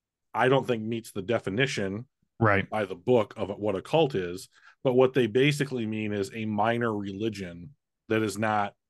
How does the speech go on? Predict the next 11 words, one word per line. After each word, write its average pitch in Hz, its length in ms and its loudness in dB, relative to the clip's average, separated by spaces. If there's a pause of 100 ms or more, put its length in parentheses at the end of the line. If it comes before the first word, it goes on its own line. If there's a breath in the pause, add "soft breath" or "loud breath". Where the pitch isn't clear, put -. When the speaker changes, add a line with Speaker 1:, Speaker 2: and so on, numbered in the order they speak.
(100)
Speaker 1:
quote 127 200 6
unquote, 104 320 -2
state 101 260 -6
sponsored. 90 480 -12 (320)
Speaker 2:
Mm-hmm. 104 220 4 (760 soft breath)
Speaker 1:
So, - 160 0
like, 123 300 2 (260)
Islam, 104 680 0 (420)
uh, 92 360 -4 (320)
Catholicism, 113 800 2 (180)
Christianity, 123 880 -2